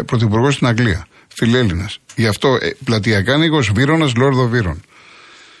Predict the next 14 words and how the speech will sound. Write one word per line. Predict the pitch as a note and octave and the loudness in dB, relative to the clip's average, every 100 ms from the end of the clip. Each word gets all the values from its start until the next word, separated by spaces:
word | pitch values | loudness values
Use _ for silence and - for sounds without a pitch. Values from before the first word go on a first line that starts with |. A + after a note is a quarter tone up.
| _ _ | _ _
Ποιητής, | - B2 A2 D3 E3+ D#3+ - - | -2 0 0 0 0 0 -4 -4
με | D#3+ A#2 | 0 2
μεγάλη | A2 G#2 C3+ A#2+ | 2 2 0 0
προσφορά, | A2 - F#2+ A2 D3+ C#3+ | -2 -2 0 2 2 -2
πέθανε | - C3+ B2+ A#2 G#2+ G2+ F2+ F#2+ | -2 -2 0 2 2 2 0 -2
στο | F#2+ - | -2 0
Μεσολόγγι, | G#2 - F2 G#2+ C3 C3 C3 B2+ A2 - - | 0 2 2 2 2 0 2 2 0 0 0
αφιέρωσε | A2+ C3+ B2+ | 0 0 0
τη | A#2 | 0
ζωή | G#2+ C3 | 0 0
του | B2+ | 0
στην | - | 0
Ελληνική | G#2 G2+ - | 0 0 0
Επανάσταση. | G#2 G2+ F#2+ A2 - | 0 0 0 -6 -10